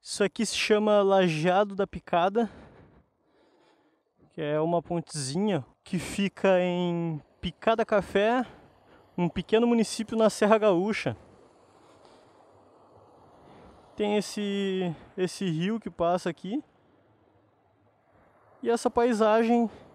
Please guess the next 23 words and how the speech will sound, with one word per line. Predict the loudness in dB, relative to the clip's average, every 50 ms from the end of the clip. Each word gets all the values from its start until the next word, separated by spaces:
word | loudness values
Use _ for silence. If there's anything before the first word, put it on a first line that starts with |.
| -20 -20 _
que | -2 0
essa | 0 0 -4
cidade | -4 -4 -2 0 0 0 0 -2 -4
tem | -4 -2 0 0 -2
aqui, | -2 -4 -4 -6 -6 -6 -8 -16 -20 -20 -20 -20 -20 _ _ _ -2
que | 0
é | 0 2
muito | 4 2 2 2 0
interessante. | -2 2 2 4 4 4 2 0 -2 -2 0 0 0 -2 -4 -10 -14 -16 -20 -20 -20 -20 _ _ _ _ _
Então | -10 -2 0 0 2 4 4
hoje | 4 6 4 4 2 0 0 0 0 -2 -2 -8 -20 -20 -20 -20 -20 _ _ _ _ _ _ _ _ _ _ _ _ _ _ _ _ _ _ _ _ _ _ _ _ _ _ _ _ _ _ _ _ _ _ _
eu | 4 6 8 8 8 6
vou | 4 0 -2 -2
conhecer | -2 -4 -2 0 0 -2 -2 -4 -8 -4 -2 0 0 0 2 2 2 2 0
a | -2
cidade | -4 -8 -4 -2 0 0 0 -2 -4 -8
de | -12 -8
Picada | -10 -8 -4 -2 -2 -2 -2
Café | -2 -2 -4 -4 -4 -6 -6 -2 0 0 0 2 2
e | 0 0 0 0 0 0
as | 0 2 2
entranhas | 2 2 0 -2 0 2 2 4 4 4 4 4 2 2
aqui | -2 -6 -6 -8 -8 -6 -6 -6